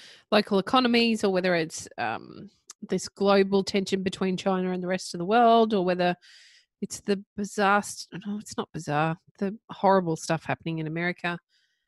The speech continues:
Oh, and Brazil. Did I not see Brazil is rioting as well? There, there is some horrendous stuff happening around our world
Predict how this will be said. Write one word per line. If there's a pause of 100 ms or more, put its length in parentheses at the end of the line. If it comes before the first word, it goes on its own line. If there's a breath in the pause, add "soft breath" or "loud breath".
(600)
Oh,
and
Brazil.
Did
I
not
see
Brazil
is
rioting
as
well?
There,
there
is
some (840)
horrendous
stuff
happening
around
our
world